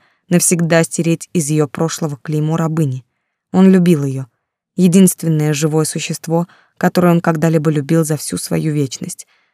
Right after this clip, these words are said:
Знал, что это недостойно демона, знал, что это и есть признак его нечистой крови, и не готов был от нее отказаться. А сейчас смотрел и понимал, что ошибся.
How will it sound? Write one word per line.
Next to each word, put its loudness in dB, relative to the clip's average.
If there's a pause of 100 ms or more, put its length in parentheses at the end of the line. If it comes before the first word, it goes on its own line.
(140)
Знал, 4
что -8
это -4
недостойно -2
демона, -4 (320)
знал, 4
что -6
это -2
и 4
есть 0
признак 0
его 0 (200)
нечистой 0
крови, 0 (480)
и 4
не 8
готов 0
был -4
от -6
нее 0
отказаться. -4 (500)
А 2
сейчас 2
смотрел 0
и -2
понимал, -4
что -8
ошибся. -10